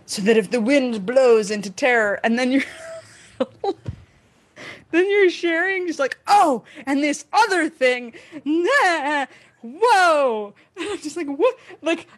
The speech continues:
just so startling to where I'd asked my nervous system to get to. I'm like, "Wait,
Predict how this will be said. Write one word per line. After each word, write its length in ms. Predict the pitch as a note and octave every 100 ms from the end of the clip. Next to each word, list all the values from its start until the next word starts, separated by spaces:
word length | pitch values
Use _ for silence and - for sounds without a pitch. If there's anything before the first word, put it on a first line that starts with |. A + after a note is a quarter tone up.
| B3
just 300 | D4+ A4 -
so 240 | D#4 F#4
startling 840 | G4 - - A#3+ C4 D#4+ E4+ F4+ E4
to 120 | D#4+
where 260 | B3 C#4
I'd 220 | C4+ A3+ F#3+
asked 400 | F#3+ G#3+ - B3
my 120 | B3
nervous 360 | A3 G#3+ A#3
system 320 | - A#3+ A#3 G#3+
to 80 |
get 240 | F3+ - -
to. 280 | C4+ C#4+ C#4
I'm 60 | A3+
like, 160 | A3 A3+
"Wait, 200 | C4